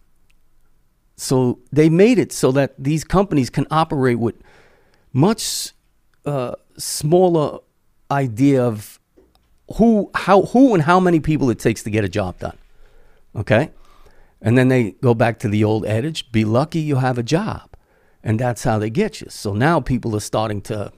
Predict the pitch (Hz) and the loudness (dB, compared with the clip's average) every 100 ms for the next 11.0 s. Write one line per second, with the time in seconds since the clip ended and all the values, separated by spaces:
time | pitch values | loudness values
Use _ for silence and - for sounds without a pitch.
0 | _ - 95 90 135 - _ _ _ _ | _ -10 -10 -8 -10 -12 _ _ _ _
1 | _ _ - 101 107 104 95 95 90 90 | _ _ -6 -2 -2 -2 -4 -6 -6 -6
2 | 107 107 156 170 - 233 220 - - - | -6 -6 -6 -2 2 2 0 -10 -20 -16
3 | 101 98 95 - 113 127 156 - - 107 | -10 -8 -8 -2 0 0 -4 -10 -8 -6
4 | 110 101 101 95 - 147 190 - - _ | -4 -4 -4 -6 0 2 2 -2 -14 _
5 | - - - - 135 156 - 185 202 104 | -20 -20 -8 -2 -2 -2 -2 0 0 -2
6 | 78 _ _ _ _ _ _ _ 127 107 | -6 _ _ _ _ _ _ _ -2 0
7 | 131 123 180 110 92 - _ _ _ 107 | 0 0 -2 -2 -8 -18 _ _ _ -6
8 | 101 - 87 76 - - - - - 98 | -4 -6 -10 -12 -14 -14 -14 -14 -10 -4
9 | 120 120 139 139 139 131 123 170 160 127 | -2 2 2 2 0 -2 -2 -2 -2 -4
10 | 117 131 113 180 196 90 85 82 82 - | -4 -4 -2 -2 -4 -8 -8 -12 -16 -20